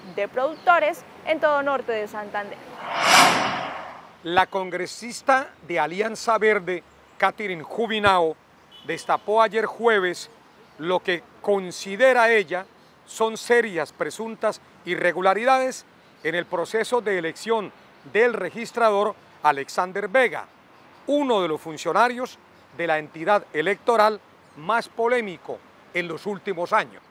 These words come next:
Speaker 2: En una conferencia de prensa con documentos de la Cámara de Comercio en la mano, la dirigente se refirió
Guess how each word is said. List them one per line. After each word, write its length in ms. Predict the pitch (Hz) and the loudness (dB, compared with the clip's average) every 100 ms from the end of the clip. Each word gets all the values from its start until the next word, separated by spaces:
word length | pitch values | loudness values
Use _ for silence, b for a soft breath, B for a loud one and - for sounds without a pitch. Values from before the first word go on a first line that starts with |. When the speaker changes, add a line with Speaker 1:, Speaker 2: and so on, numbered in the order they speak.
| _ 185 | _ -6
Speaker 2:
En 120 | 190 | -2
una 180 | 285 285 | -2 -2
conferencia 680 | 269 214 190 202 214 247 | -4 -4 -2 -2 0 0
de 140 | 226 190 | 0 0
prensa 540 | - 202 170 - 147 - - - | 0 0 -2 -2 -4 -4 -20 -6
con 180 | 180 170 | -4 -4
documentos 640 | 156 - 147 185 214 254 180 | -6 -10 -8 -8 -6 -6 -4
de 120 | 180 | -4
la 100 | 147 | -4
Cámara 400 | - 196 202 165 | -2 2 4 2
de 80 | 143 | 0
Comercio 640 | - 135 185 170 - 139 - - | -4 -2 -2 -4 -10 -12 -14 -6
en 280 | 190 220 202 | -4 -2 2
la 120 | 175 | 2
mano, 380 | 170 165 139 127 - - - - - - | 4 0 0 -12 -18 -20 -20 -20 -20 -8
la 160 | 151 165 | 0 0
dirigente 540 | 175 170 226 233 277 | 0 -4 -6 -6 -6
se 120 | - | -2
refirió 640 | 196 180 170 156 190 220 | 0 -2 -4 -4 2 2